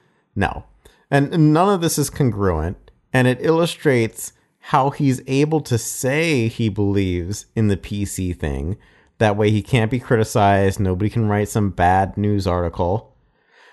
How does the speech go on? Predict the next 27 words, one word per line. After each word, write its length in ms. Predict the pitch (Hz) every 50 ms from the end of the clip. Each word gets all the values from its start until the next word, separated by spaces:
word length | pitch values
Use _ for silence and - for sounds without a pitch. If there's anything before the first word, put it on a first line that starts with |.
| _ _ -
But 100 | 135 135
it 140 | 135 -
also 500 | - 135 143 156 156 160 160 165 - 185
makes 320 | 180 165 143 139 139 131 -
clear 300 | - - 135 117 110 101
that 140 | 101 95 -
he 120 | - 175
doesn't 380 | 151 - 160 151 151 160 131 - _
actually 580 | 95 107 113 117 117 - - - 123 101 101 101
believe 540 | 92 - 92 90 90 98 107 110 110 92 67
it 260 | - - - _ _ _ _ _ _ _ _ _ _ _ _ -
without 500 | 110 104 - - - 110 117 123 135 143
him 220 | 156 139 120 -
actually 600 | - 82 92 98 101 - - - 123 117 110 107 104
explicitly 760 | 90 - - - - _ - 101 92 - - 92 98 101 95
saying 460 | - - - 95 90 87 76 67 55
it. 180 | 50 - - _ _ _ _ _ _ _ _ _ _ - - - _ _ _ -
And 200 | 120 120 120 117
so 180 | - 131 120
this 300 | 113 113 131 143 139 -
is 80 | 165 156
a 60 | 165
way 200 | 143 143 131 127
for 140 | 127 127 143
him 100 | 127 113
to 80 | 101 92
telegraph 920 | - - - 135 120 131 139 139 139 131 123 123 120 120 123 - - -